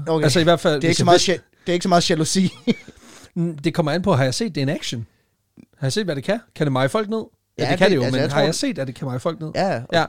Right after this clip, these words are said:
Speaker 2: så, så er det mere frygt, vil jeg sige.
Speaker 1: Okay.
Speaker 2: Øh, jeg vil også, jeg vil også gerne have et, men,
Speaker 1: Ja.
Speaker 2: men primært er frygt for, at hvis han vender det mod mig, så er jeg død, men hvis jeg havde et, så kunne jeg vende det mod ham.
Speaker 1: Fint nok. Fordi det er det her, den her problemstilling og det her dilemma, vi skal beskæftige os
Speaker 2: Ah,
Speaker 1: lidt med i dag.
Speaker 2: okay.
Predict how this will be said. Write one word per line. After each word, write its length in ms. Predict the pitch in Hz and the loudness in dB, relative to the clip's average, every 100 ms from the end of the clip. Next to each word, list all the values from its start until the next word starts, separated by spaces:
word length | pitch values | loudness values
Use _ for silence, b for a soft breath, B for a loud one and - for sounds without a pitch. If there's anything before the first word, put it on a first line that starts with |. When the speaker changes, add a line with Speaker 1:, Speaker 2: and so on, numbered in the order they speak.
| B B | B B
Speaker 2:
så, 240 | 190 190 | -4 -4
så 100 | - | -2
er 20 | 202 | -4
det 100 | 151 | -2
mere 120 | 123 | -4
frygt, 300 | 107 110 _ | -6 -16 _
vil 80 | 123 | -14
jeg 60 | 113 | -14
sige. 160 | 123 - | -10 -6
Speaker 1:
Okay. 200 | 151 113 156 | -4 -2 -2
Speaker 2:
Øh, 220 | 135 143 | -2 -2
jeg 80 | 135 | 0
vil 80 | |
også, 200 | 135 170 - | 2 2 -2
jeg 80 | 139 | -6
vil 80 | 127 | -6
også 120 | - | -4
gerne 140 | 135 | -2
have 140 | 202 156 | 0 0
et, 180 | 117 - - | -4 -10 -2
men, 80 | 131 | -2
Speaker 1:
Ja. 60 | - | 0
Speaker 2:
men 140 | 156 | -2
primært 320 | 131 214 196 127 | 0 2 2 2
er 40 | |
frygt 260 | - 185 - | 0 -2 0
for, 160 | 143 | 0
at 80 | 160 | 0
hvis 140 | - 131 | -4 -4
han 140 | 165 | -2
vender 140 | 165 165 | 0 0
det 80 | 147 | 0
mod 120 | 143 | 0
mig, 140 | 131 | -2
så 80 | 139 | -4
er 40 | |
jeg 80 | 117 | -2
død, 120 | 156 139 | -2 -2
men 120 | 120 | -4
hvis 140 | 113 | -2
jeg 80 | 135 | 0
havde 140 | 139 | 0
et, 80 | 120 | -2
så 80 | 135 | -8
kunne 100 | 131 | -6
jeg 80 | 123 | -6
vende 120 | 131 | -4
det 60 | 127 | -4
mod 100 | 113 | -6
ham. 160 | 104 - _ | -10 -16 _
Speaker 1:
Fint 260 | - 139 | -4 -4
nok. 160 | 110 107 _ | -4 -8 _
Fordi 200 | 160 156 | -2 -2
det 100 | 147 | 0
er 40 | |
det 140 | 147 180 | 0 4
her, 240 | 185 147 | 4 4
den 160 | 127 170 | 2 -2
her 60 | |
problemstilling 520 | 170 139 180 147 135 127 | -4 -2 -4 -2 -4 -4
og 80 | |
det 80 | 127 | -2
her 80 | 139 | -4
dilemma, 440 | 123 127 139 160 | -4 -2 -2 -2
vi 120 | 156 135 | -2 -4
skal 180 | - | -6
beskæftige 420 | 131 - 147 - - | -8 -6 -6 -4 -6
os 80 | |
Speaker 2:
Ah, 40 | 131 | -4
Speaker 1:
lidt 120 | 117 | -6
med 120 | 120 | -4
i 40 | 113 | -4
dag. 140 | 113 | -2
Speaker 2:
okay. 280 | 262 220 | -2 0